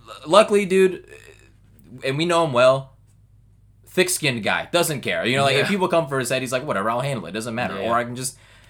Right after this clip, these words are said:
Speaker 1: the mute button's right there. I'll just mute him. You know, like, he doesn't, he doesn't care.
Speaker 2: And we'll
Speaker 1: So,
Speaker 2: hop in, too.
Speaker 1: yeah. So, I mean, like,
Speaker 2: He got shooters.
Speaker 1: it, it just doesn't, it just, it, it didn't really matter to him.
Speaker 2: Yeah.
Speaker 1: You know,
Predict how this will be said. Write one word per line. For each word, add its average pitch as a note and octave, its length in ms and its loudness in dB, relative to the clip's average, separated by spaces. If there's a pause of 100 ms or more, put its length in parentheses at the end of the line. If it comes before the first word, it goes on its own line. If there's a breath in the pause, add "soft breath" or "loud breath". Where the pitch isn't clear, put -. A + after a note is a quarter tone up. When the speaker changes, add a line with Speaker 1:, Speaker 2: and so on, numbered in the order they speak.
(120)
Speaker 1:
the B2+ 80 -4
mute E3 160 -2
button's D#3+ 240 0
right D#3 180 0
there. C#3+ 100 -2
I'll G2 100 -2
just G2 140 -12
mute C3+ 140 -4
him. E2+ 100 -10
You G2 80 -4
know, B2+ 100 2
like, B2+ 100 -2
he C#3 80 -4
doesn't, C#3+ 280 -6
he D#3 60 -8
doesn't C#3 220 -8
care. G#2 320 -8 (160 soft breath)
Speaker 2:
And C3 80 -4
we'll D#3+ 100 6
Speaker 1:
So, D#3+ 60 10
Speaker 2:
hop - 180 6
in, A#2 140 2
too. G#2+ 200 -6 (100)
Speaker 1:
yeah. C#3+ 260 0 (280)
So, D#3+ 220 6
I D#3+ 140 6
mean, E3 160 0
like, D3+ 220 0
Speaker 2:
He C#3 140 -2
got C3 140 2
shooters. G2+ 300 -8
Speaker 1:
it, E3 180 0
it E3 100 -2
just F3+ 200 -2
doesn't, F3 260 -2
it C#3 140 -6
just, D3 140 -10
it, C#3 220 -6
it C3+ 140 -6
didn't D#3+ 140 -4
really E3+ 140 -2
matter A2+ 340 -2
to C#3 60 -2
him. D3+ 280 -6
Speaker 2:
Yeah. E2+ 240 -10
Speaker 1:
You C#3 80 -4
know, D3 140 0